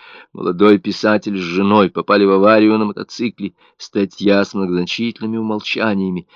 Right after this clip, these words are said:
и фото какого-нибудь провинциального фотографа, достаточно кровавые, как раз для Мейбл Бердс. И хуже всего были ее собственные сомнения.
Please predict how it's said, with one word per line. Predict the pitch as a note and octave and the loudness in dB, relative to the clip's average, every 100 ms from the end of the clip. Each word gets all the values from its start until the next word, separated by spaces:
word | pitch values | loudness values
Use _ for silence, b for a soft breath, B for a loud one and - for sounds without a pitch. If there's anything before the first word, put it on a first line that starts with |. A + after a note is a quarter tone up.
| b | b
и | G2+ F#2+ | -8 -8
фото | - - G#2+ F#2+ - | -8 -2 0 0 -6
какого-нибудь | - F#2 F#2+ F#2+ - | -10 -6 -6 -6 -6
провинциального | G2 G2+ G2 - A2 A2 G#2+ | -4 -2 -2 -2 0 0 -4
фотографа, | G#2 G#2 A2 A#2 G#2 G2+ G2+ _ B B | -6 -10 -2 -2 -2 -6 -10 _ B B
достаточно | A2 G#2 B2 B2 - A#2+ | 0 2 2 0 0 -4
кровавые, | G#2+ A2+ B2+ C3+ B2 G2+ | 2 4 8 8 8 4
как | F#2+ A#2 B2+ | 2 -2 2
раз | B2+ G2 | 2 2
для | A#2 | 2
Мейбл | A#2+ C3+ D3 C#3+ C3 | 2 2 2 0 -2
Бердс. | B2 C3+ C3+ A#2+ - - _ _ _ _ _ _ _ _ E2+ | -2 0 -2 -2 -16 -20 _ _ _ _ _ _ _ _ -8
И | E2+ | -8
хуже | - - C3+ B2+ | -8 -12 -10 -10
всего | - - F#2+ D#2+ _ _ _ _ _ _ _ _ _ - | -10 -10 -8 -8 _ _ _ _ _ _ _ _ _ -6
были | E2 D2+ | -4 -4
ее | D2+ | -8
собственные | D2 B2+ A#2+ - A#2 A2+ | -6 -6 -6 -8 -10 -10
сомнения. | - G#2 F#2+ F2 D2+ | -8 -4 -2 -4 -6